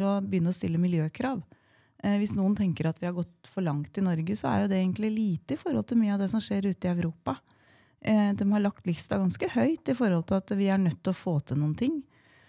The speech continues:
Og så kan man jo sitte og fnyse av liksom disse klimakravene og alt i den andre enden, men fakta er at vi er nødt til å bruke mindre ressurser. Det er vel det som er egentlig resultatet av at vi er der at vi er nødt til å tenke litt mer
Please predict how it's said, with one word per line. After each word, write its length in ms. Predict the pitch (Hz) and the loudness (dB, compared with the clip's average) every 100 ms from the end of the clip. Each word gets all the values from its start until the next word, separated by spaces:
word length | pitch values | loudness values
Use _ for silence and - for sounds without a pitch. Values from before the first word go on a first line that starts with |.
| _ _ - | _ _ -8
Og 60 | |
så 100 | 220 | -6
kan 160 | 226 185 | 0 0
man 160 | 170 196 | 2 2
jo 80 | |
sitte 300 | 226 202 - | 0 -2 -2
og 60 | 175 | -4
fnyse 480 | - 196 160 139 - | -2 -2 -2 -4 -2
av 220 | 147 156 | 0 2
liksom 340 | 160 160 151 151 | 0 0 0 2
disse 240 | 147 151 | 0 -2
klimakravene 720 | 151 147 143 147 156 151 143 | -2 0 2 0 0 0 0
og 140 | 147 147 | 2 0
alt 100 | 143 | 0
i 40 | 165 | 0
den 80 | 160 | 2
andre 240 | 151 156 | 2 2
enden, 180 | 156 160 | 2 2
men 260 | 220 214 208 | 2 2 -2
fakta 420 | - - - - - 151 | -4 -8 -6 -2 2 2
er 80 | 151 | 4
at 160 | 151 - | 0 -2
vi 140 | 175 | 0
er 100 | 170 | 2
nødt 220 | 165 151 - | 2 0 0
til 80 | 175 | -2
å 140 | 156 151 | -2 -4
bruke 320 | 165 160 - | 0 0 0
mindre 300 | 160 151 151 | 0 0 0
ressurser. 400 | 165 170 170 - | -2 -2 -2 -2
Det 80 | 214 | 0
er 60 | 175 | 0
vel 100 | 180 | 2
det 160 | 160 156 | 2 2
som 120 | 214 | 4
er 100 | 160 | 4
egentlig 300 | 165 175 185 175 - _ _ - _ _ _ _ - | 4 6 4 2 -8 _ _ -20 _ _ _ _ -4
resultatet 1080 | 180 196 214 202 - 170 147 - - 220 - | 0 2 2 0 0 2 2 0 0 2 4
av 280 | 175 175 185 | 4 4 2
at 380 | - 185 - - - - | 0 -4 -4 -6 -6 -14
vi 340 | - - - 190 | -12 -8 -2 0
er 240 | - 160 175 | 2 2 2
der 240 | 160 160 | 2 2
at 160 | 170 - | 0 0
vi 80 | 185 | 0
er 80 | |
nødt 160 | 175 151 | 0 -2
til 100 | - 180 | 0 2
å 160 | 185 180 - | 0 -2 0
tenke 400 | 220 180 - 170 | 2 2 -2 -2
litt 140 | 180 | 0
mer 240 | 180 170 | 0 0